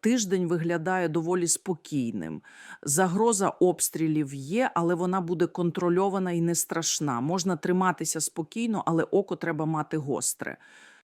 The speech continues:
Такс, ну глянемо нинька, що карти нам кажуть за Сумщину і яким тиждень буде там. Вже так хочеться гарних новин. Дивимось. Перша карта, дев'ятка кубків. Ой, то така приємна карта про задоволення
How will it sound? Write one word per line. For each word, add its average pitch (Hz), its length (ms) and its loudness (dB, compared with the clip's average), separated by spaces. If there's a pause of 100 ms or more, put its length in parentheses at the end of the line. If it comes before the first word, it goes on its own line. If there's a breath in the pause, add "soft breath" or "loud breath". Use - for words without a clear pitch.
(300)
Такс, - 340 2
ну 202 100 0
глянемо 254 500 2
нинька, 139 460 2
що 226 240 0
карти 151 480 0
нам 147 220 -2
кажуть 127 480 -2
за 143 160 -2
Сумщину 277 760 0
і 196 100 0
яким 214 380 2
тиждень 208 500 -2
буде 147 360 -2
там. 73 300 -8 (380 loud breath)
Вже 226 200 2
так 254 240 0
хочеться 240 640 -2
гарних 165 580 -2
новин. 127 380 -4
Дивимось. 117 480 -2 (280 loud breath)
Перша 269 420 2
карта, 160 580 0 (140)
дев'ятка 185 680 2
кубків. - 640 -4 (300 loud breath)
Ой, 302 200 6
то 240 120 2
така 214 300 0
приємна 180 580 -2
карта 262 600 0
про 214 220 0
задоволення 247 960 2